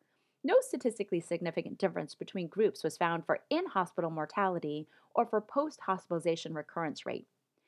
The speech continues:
This study suggests that prednisolone use in acute pancreatitis may be beneficial to patient outcomes. But with the many limiting factors in the study design, we should rather interpret these results as a promising suggestion,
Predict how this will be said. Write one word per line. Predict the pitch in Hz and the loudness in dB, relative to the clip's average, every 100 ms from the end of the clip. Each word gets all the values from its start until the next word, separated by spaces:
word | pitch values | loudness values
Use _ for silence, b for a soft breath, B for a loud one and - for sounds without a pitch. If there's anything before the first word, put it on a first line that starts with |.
| _ _ _ | _ _ _
This | 403 508 | 2 2
study | - 330 294 | 2 0 0
suggests | - 214 190 185 - | -2 0 4 2 4
that | 185 - | 0 2
prednisolone | 185 185 180 180 170 165 165 - | -4 -4 -2 -2 0 -2 -4 -4
use | 202 196 - | -2 -4 -6
in | 190 165 - | -6 -6 -4
acute | 180 - 269 - | -4 -2 -8 -4
pancreatitis | 214 180 170 185 170 165 _ - | -4 -4 -2 0 0 -2 _ -4
may | 240 302 403 415 | -2 0 2 2
be | 359 214 | 2 2
beneficial | 180 170 160 170 160 160 160 _ | 2 0 -4 -2 0 0 -2 _
to | - | -2
patient | 180 180 170 165 | 0 -2 -4 -4
outcomes. | - 156 - 139 - - - _ _ _ _ | -2 -2 -4 -8 -8 -14 -20 _ _ _ _
But | - - | 2 4
with | 285 285 | 4 2
the | 247 | 2
many | 240 320 330 277 | 2 2 0 0
limiting | 220 208 180 | 0 0 -2
factors | 175 160 - 156 - | 0 0 0 -4 -2
in | 202 | -2
the | 190 | -2
study | 170 - 190 180 | -2 -2 0 0
design, | 160 160 156 147 151 156 - _ | -2 -4 -4 -4 -4 -6 -12 _
we | - 381 | 2 4
should | 440 254 - | 4 0 0
rather | 202 285 427 339 | 4 4 4 0
interpret | - 202 190 208 196 | 0 -2 -2 -2 0
these | 185 185 | 0 0
results | 175 170 165 - | 0 0 0 0
as | 208 | 0
a | |
promising | 208 - - 226 240 214 | 0 -2 -2 0 0 -4
suggestion, | 202 208 185 - 320 - - - - | -4 -4 -2 0 0 -2 -8 -8 -8